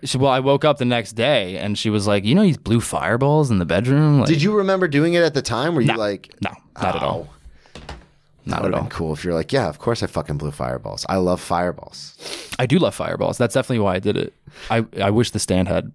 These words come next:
Speaker 1: one fifty-one.
Speaker 2: There's no way.
Speaker 1: <sighs>
Speaker 2: The, the way comics drink, that you would kill people if the stand had one fifty-one.
Speaker 1: I know, but it'd be so fun.
Speaker 2: <laughs> All right. <laughs> Psycho.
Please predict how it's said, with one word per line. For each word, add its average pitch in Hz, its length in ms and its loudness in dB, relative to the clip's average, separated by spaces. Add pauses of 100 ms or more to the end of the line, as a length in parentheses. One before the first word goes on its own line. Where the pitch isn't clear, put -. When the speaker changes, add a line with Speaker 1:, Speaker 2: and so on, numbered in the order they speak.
(320)
Speaker 1:
one 92 200 0
fifty-one. 85 540 -4 (640)
Speaker 2:
There's 175 220 4
no 165 360 4
way. 95 500 -2 (100)
Speaker 1:
<sighs> 131 340 -4
Speaker 2:
The, 147 120 0
the 139 120 2
way 160 120 4
comics 139 520 -2
drink, 127 480 -2
that 127 160 0
you 143 160 4
would 139 140 0
kill 156 240 2
people 92 320 0
if 76 80 -8
the 90 60 -2
stand 92 240 0
had 87 120 2
one 82 180 0
fifty-one. 69 480 -8
Speaker 1:
I 65 120 -10
know, - 80 -16
but - 100 -18
it'd - 100 -16
be - 60 -10
so - 240 -6
fun. - 420 -12 (560)
Speaker 2:
<laughs> - 640 -18
All 110 80 -4
right. 73 300 -8
<laughs> - 160 -14 (640)
Psycho. - 580 -10